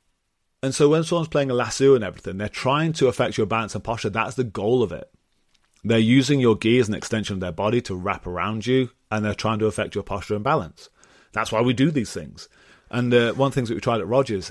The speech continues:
is if you are belligerent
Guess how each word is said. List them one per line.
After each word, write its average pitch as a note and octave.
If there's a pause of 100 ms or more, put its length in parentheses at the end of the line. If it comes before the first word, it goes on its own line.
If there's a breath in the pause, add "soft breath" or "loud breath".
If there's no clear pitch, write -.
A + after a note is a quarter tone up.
is G#2 (2500)
if D#3+
you E3 (220)
are A2+
belligerent A#2